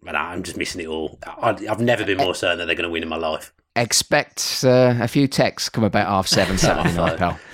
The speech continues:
Speaker 1: Tell
Speaker 2: I,
Speaker 1: my
Speaker 2: I
Speaker 1: phone.
Speaker 2: might even have to turn off the Mass Singer to, to, to annoy you.
Speaker 1: Yeah, I tell you what, you'll be lucky to get any signal if you are at Villa Park. Signal around there is absolutely atrocious. Game four is West Ham versus Leeds United, which is the Sunday two P M offering, and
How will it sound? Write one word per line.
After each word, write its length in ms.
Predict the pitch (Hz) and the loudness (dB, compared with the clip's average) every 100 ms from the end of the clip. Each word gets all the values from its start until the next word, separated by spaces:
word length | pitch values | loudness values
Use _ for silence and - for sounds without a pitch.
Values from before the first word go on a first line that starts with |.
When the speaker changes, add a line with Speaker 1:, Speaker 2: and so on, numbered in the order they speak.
| - | -2
Speaker 1:
Tell 140 | 117 | 4
Speaker 2:
I, 40 | 156 | 4
Speaker 1:
my 100 | 87 | 2
Speaker 2:
I 40 | |
Speaker 1:
phone. 200 | - 165 | 2 6
Speaker 2:
might 200 | 185 190 | 6 8
even 160 | 185 185 | 8 8
have 140 | 180 | 6
to 80 | 180 | 6
turn 260 | - 175 160 | 6 8 8
off 120 | 143 | 6
the 80 | 143 | 4
Mass 180 | 147 - | 6 6
Singer 440 | 165 143 127 110 | 6 6 6 4
to, 200 | - 131 | 4 2
to, 180 | 120 123 | 2 0
to 140 | 123 131 | 4 6
annoy 240 | 127 131 123 | 6 6 6
you. 120 | 117 113 | 4 0
Speaker 1:
Yeah, 140 | 113 101 | 0 0
I 40 | |
tell 160 | 101 113 | 2 2
you 80 | |
what, 140 | 98 104 | 2 0
you'll 100 | 92 | -2
be 80 | 95 | -2
lucky 200 | 101 101 | -2 -4
to 100 | 98 | -6
get 80 | |
any 100 | 85 | -6
signal 300 | 82 95 87 80 | -6 -6 -4 -4
if 80 | |
you 100 | 80 | -2
are 140 | 85 82 | 0 0
at 60 | |
Villa 160 | 78 78 | -2 -8
Park. 320 | - 80 78 | -4 -6 -6
Signal 240 | - 85 80 | -8 -8 -6
around 240 | 82 80 | -4 -6
there 120 | 80 | -6
is 100 | 82 | -6
absolutely 580 | - 87 - 87 80 80 | -6 -8 -8 -8 -6 -6
atrocious. 540 | 78 - 92 92 147 - - - - - | -8 -2 0 0 -4 -8 -14 -14 -16 -8
Game 240 | - 190 175 | 0 2 2
four 340 | - 151 135 | 4 4 6
is 160 | 120 110 | 4 2
West 300 | 113 110 - | 0 0 -2
Ham 220 | 120 101 | -2 2
versus 360 | 101 92 98 90 | 2 0 -2 -2
Leeds 280 | 92 87 | 0 0
United, 420 | 87 87 95 - 92 | -2 -4 -6 -6 -10
which 180 | 90 | -10
is 60 | - | -10
the 60 | - | -8
Sunday 520 | - 90 87 85 82 | -6 -6 0 0 0
two 280 | - - 90 | -2 -2 -2
P 220 | - 90 | -4 -6
M 200 | 85 87 95 - | -4 -6 -8 -10
offering, 580 | 101 - 101 120 151 139 | -10 -6 0 2 2 0
and 180 | 117 | -2